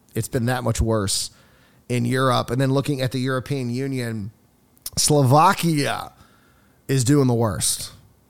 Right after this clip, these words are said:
Prices are up eight point nine percent year over year,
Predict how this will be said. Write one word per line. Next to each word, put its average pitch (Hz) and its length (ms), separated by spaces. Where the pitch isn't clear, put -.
Prices 131 360
are 123 120
up 117 200
eight 123 180
point 123 240
nine 113 220
percent 107 460
year 113 360
over 107 340
year, 214 680